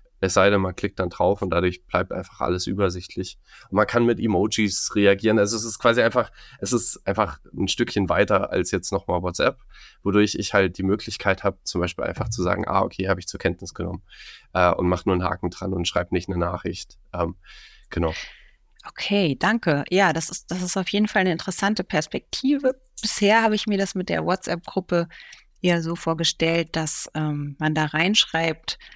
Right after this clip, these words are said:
Speaker 2: „Hallo ihr alle, ich bin, äh, ab jetzt für drei Stunden online, wer hat Lust mit mir zu arbeiten?“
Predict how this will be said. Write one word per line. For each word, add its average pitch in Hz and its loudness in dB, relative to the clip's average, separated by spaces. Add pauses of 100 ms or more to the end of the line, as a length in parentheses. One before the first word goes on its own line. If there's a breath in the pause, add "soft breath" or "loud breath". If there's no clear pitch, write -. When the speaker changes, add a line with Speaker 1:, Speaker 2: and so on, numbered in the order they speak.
(580 loud breath)
Speaker 2:
„Hallo 190 2
ihr 160 4
alle, 165 2
ich - -2
bin, 165 0 (120)
äh, 151 0 (160)
ab 175 0
jetzt 160 2
für - -4 (120)
drei 156 -2
Stunden 156 0
online, 160 0
wer 156 -2
hat 156 -6
Lust 143 -4
mit - -8
mir 143 -4
zu - -2
arbeiten?“ 117 -10